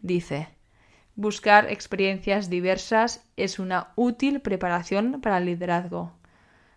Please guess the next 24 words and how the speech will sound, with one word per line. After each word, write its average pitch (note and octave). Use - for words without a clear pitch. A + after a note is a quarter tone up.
Asumir A3
riesgos, G#3
elegir F#3
el G#3
crecimiento, F#3
desafiarnos G#3
a A#3
nosotras G#3+
mismas G3
y A#3+
pedir A#3+
ascensos G#3
con G3
una B3+
sonrisa G3+
son G#3+
elementos G3
importantes F#3+
de F3+
la F3+
gestión G3+
de B3
una A3+
carrera". E3+